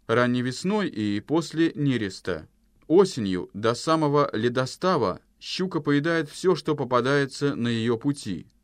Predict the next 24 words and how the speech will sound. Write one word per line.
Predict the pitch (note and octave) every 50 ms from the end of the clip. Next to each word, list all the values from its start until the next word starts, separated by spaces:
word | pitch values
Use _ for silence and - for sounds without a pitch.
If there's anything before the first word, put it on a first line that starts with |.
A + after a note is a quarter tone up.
| _ -
Не | G#2+ A#2 A#2
брезгует | A#2 B2+ D3+ F3 E3 D3 C#3+ D3+ D3 D3+
хищник | - - E3 D#3+ C#3+ - D3+ D3 C#3+ -
и | - G#2 G#2+ G#2+ G#2+
пищевыми | G#2+ A#2 A#2 A2+ - - B2 A2+ B2 C3+ D3 D3+ D3+ D3+ -
отбросами. | - C3 C3+ C3+ C3+ D3+ E3 D#3 B2 - - G#2+ F#2+ F2+ E2 D#2+ D2 - _ _ _ _ _ _ _
Зимой | - G2+ G#2 G#2 A2 A#2 D3 F3+ F#3+ F3
она | - - A2+ B2+ D3 E3
менее | F#3+ F#3 D3 A2 G2+ G2+ G2+ A2+
активна, | A#2+ - - - A#2+ G2+ F#2 F2+ E2+ E2 F#2+ A2 _ _ _ -
она | - A2 A2+ G#2+
мало | G#2+ A2 A#2+ A2+ G#2+ G2+ G2
двигается | G2 A2+ E3+ A3+ F3+ C#3 A2+ G2 F#2 - - F#2+ F#2
и | - - B2 B2+ C3+ -
охотится. | C3 C#3+ D3 - C#3 B2 G#2+ F#2+ F#2+ F2+ - - - F#2 E2 F#2 - _ _ _ _ _ _ _
Картина | - - G2+ G2 G#2 - C#3+ D3 D#3
меняется | D#3 D#3+ D#3+ D#3+ D#3+ D#3 D3+ D3+ D3+ D3 - - D3+
с | D3 D3
наступлением | - B2 A#2+ - - C3+ A#2 A2 G2+ G2+ G2+ G#2 G2+ G#2+ A2+ A#2
весны, | A2+ B2+ C3 - - - G#2+ G2 F2+ F#2 - _ _ _
когда | - B2 A2+ A2 A#2 B2 C#3
начинает | D3+ D3 C#3+ - - B2 C3 C3+ C3+ C3 B2 -
таять | - B2 A#2+ A#2+ A#2+ A#2 A#2 -
лед, | C3 C#3+ C#3+ A#2+ F#2 - - _